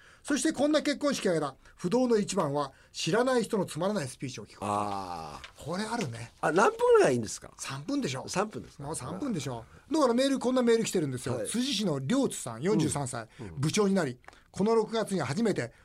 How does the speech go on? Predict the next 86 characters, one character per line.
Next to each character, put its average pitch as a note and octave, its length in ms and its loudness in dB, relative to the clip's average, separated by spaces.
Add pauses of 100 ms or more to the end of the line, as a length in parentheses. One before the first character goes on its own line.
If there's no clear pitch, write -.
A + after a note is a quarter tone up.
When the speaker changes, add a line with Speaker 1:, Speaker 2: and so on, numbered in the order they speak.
(100)
Speaker 1:
部 A3 120 0
下 C4 120 4
の D#3+ 120 2
女 C3+ 120 0
性 A3 220 4
社 A3 160 2
員 F#3 100 2
の C3+ 120 0
結 D3 180 -2
婚 D#3+ 160 0
式 - 160 -8
で G#2 60 -10
主 - 160 2
賓 C#4+ 240 4
と D4 100 0
し - 80 -2
て G#3+ 80 0
挨 D#3+ 140 0
拶 D3 80 -2
を - 20 -6
し - 60 -8
ま G2 40 -6
す。 - 40 -
Speaker 2:
あ A#2 380 2
ー、 - 20 -8
Speaker 1:
頑 C3+ 140 0
張 B2+ 80 2
っ - 20 -2
て - 80 -2
く F#3 60 2
だ F3+ 80 2
さ G3 100 2
い。 - 20 4
Speaker 2:
大 F#3 40 2
変 D#3 60 0
だ。 - 60 -20 (160)
う - 40 -12 (120)
ん。 - 20 -10
Speaker 1:
で F3+ 100 2
き - 80 -4
た E3+ 100 0
ら C#3 80 -2
少 C4 180 -2
し G#3+ 80 0
笑 G3 240 2
い - 20 6
を A3+ 80 4
取 A3 200 2
り、 - 100 -6 (160)
少 - 220 0
し - 100 0
感 F3+ 200 -2
動 F#3 120 -4
さ E3 160 -4
せ - 80 -6
た D#3+ 80 -4
い D3+ 60 -8
で B2 100 -12
す。 - 140 -16 (560)
「渡 D#3+ 120 -4
辺 D3 100 -2
さ D#3 100 0
ん、 B2+ 40 -4
テ E3 100 2
リ D#3 40 4
ー - 20 0
さ C#3+ 120 -2
ん D3 60 -2
は F#3 260 0
結 C#3+ 160 -4
婚 E3+ 160 -2
式 - 80 -10
で C3+ 80 -2
ど G3 120 2
ん B3+ 40 -2
な B3 100 0
ス - 80 -8
ピ A3+ 60 -2
ー G#3 40 -2
チ A3 80 0
を G3 60 2
さ G3+ 100 0
れ G#3+ 80 0
ま A3 120 2
す - 80 -4
か？ A3 160 -2